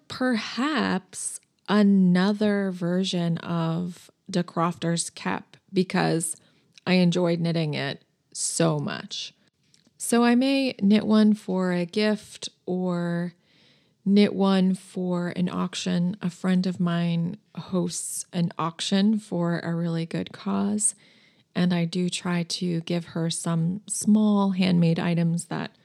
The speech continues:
she can use for the auction. So I think maybe a version of this hat would be a great item for the auction, and it would just be fun to work on again. I also have,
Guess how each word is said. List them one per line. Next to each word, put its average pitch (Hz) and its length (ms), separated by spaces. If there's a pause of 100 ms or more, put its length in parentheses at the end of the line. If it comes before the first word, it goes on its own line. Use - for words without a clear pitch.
(420)
she - 180
can 208 160
use 180 280
for 175 120
the 170 160
auction. 165 460
So 156 380
I 175 60
think - 380 (1000)
maybe 180 400
a 175 120
version 165 500
of 165 380
this 165 300 (540)
hat - 420
would 170 240
be 160 460 (540)
a 170 100
great 165 340
item 151 300
for - 180
the - 140
auction, - 600 (380)
and 180 140
it 160 100
would 180 140
just 180 220
be 165 120
fun 160 520 (200)
to 180 200
work 165 260
on 147 220
again. 147 500 (2000)
I 190 120
also 254 460
have, 190 580